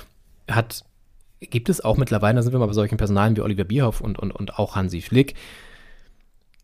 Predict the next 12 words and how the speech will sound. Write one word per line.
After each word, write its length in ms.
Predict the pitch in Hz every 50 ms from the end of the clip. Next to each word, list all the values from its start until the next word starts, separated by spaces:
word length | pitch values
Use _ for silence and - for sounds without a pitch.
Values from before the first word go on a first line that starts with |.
| - -
hat 220 | - 104 107 -
sich 100 | 156 139
da 140 | - 127 113
so 60 | 113
eine 100 | 113 107
Parallelwelt 1200 | - 104 95 98 92 87 90 92 104 135 151 160 - - _ _ - 127 117 101 101 104 104 -
gebildet, 460 | - 131 98 - 95 95 92 101 92 95
würde 120 | 98 -
ich 60 | -
mal 80 | 110 95
fast 260 | - - 98 - -
behaupten, 720 | - 98 - - 92 90 - - - - 107 120 165 196